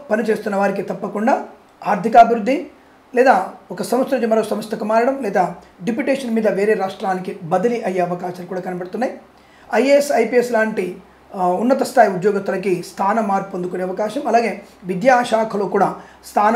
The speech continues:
మార్పు పొందుకునే అవకాశాలు బలం కనబడుతోంది. ఆర్థికాభివృద్ధి, ధనయోగము, లాటరీల వల్ల, జూదం వల్ల ధన ప్రాప్తి, బొటిక్స్, బ్యూటీ పార్లర్, బ్యాంబు డిపో, బాణసంచి కర్మలు, టైల్స్, టైల్ వ్యాపారం లాభాలు పొందుకోవచ్చు. సినిమా రంగంలో మంచి వ్యాపారం ఉంటుంది. వేద పండితులు,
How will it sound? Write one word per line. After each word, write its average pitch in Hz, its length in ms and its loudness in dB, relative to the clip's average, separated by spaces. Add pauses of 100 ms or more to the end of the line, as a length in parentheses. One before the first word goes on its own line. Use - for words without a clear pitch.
మార్పు 202 240 -2
పొందుకునే 185 340 -6
అవకాశాలు 185 420 -6
బలం 180 220 -2
కనబడుతోంది. 165 500 -12 (880)
ఆర్థికాభివృద్ధి, 175 640 -4 (460)
ధనయోగము, 180 540 -4 (140)
లాటరీల 196 340 0
వల్ల, 185 180 -2
జూదం 196 220 -2
వల్ల 180 200 -2
ధన 180 180 -8
ప్రాప్తి, 180 260 -10 (140)
బొటిక్స్, 190 400 -6
బ్యూటీ 214 240 -6
పార్లర్, 185 240 -4
బ్యాంబు 190 280 -2
డిపో, 185 160 -4 (100)
బాణసంచి 190 400 -4
కర్మలు, 180 340 -8
టైల్స్, 190 320 -8
టైల్ 202 240 -2
వ్యాపారం 220 320 -2
లాభాలు 202 320 -6
పొందుకోవచ్చు. 214 420 -12 (300)
సినిమా 226 320 4
రంగంలో 202 300 -2
మంచి 196 240 -6
వ్యాపారం 180 360 2
ఉంటుంది. 233 260 -4 (760)
వేద 233 240 6
పండితులు, 247 320 0